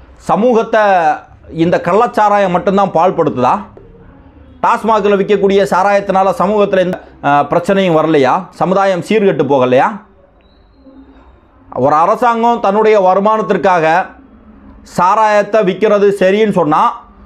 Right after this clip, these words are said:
ஒரு தனி மனிதன் தன்னுடைய வருமானத்திற்காக சாராயம் விற்கிறதும் சும்மா, இதை அண்ணா அப்படி தான் சொன்னார். அண்ணாவுடைய ஆட்சி காலத்துல அண்ணா கிட்ட போய் சொல்றாங்க, "நம்ம தேர்தல் வாக்குறுதிகள் நிறைய கொடுத்துருக்குறோம்,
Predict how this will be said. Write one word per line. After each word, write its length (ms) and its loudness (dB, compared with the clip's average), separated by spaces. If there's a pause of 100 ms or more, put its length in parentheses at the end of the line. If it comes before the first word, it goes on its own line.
(320)
ஒரு 220 0
தனி 240 -2
மனிதன் 360 2
தன்னுடைய 340 0
வருமானத்திற்காக 760 0
சாராயம் 460 0
விற்கிறதும் 320 0
சும்மா, 180 -2
இதை 280 0 (280)
அண்ணா 240 0
அப்படி 200 -2
தான் 120 0
சொன்னார். 380 -2 (1200)
அண்ணாவுடைய 640 0
ஆட்சி 360 0
காலத்துல 480 0 (520)
அண்ணா 300 0
கிட்ட 180 -2
போய் 160 2
சொல்றாங்க, 640 0 (560)
"நம்ம 300 0
தேர்தல் 380 0
வாக்குறுதிகள் 500 0
நிறைய 240 2
கொடுத்துருக்குறோம், 680 0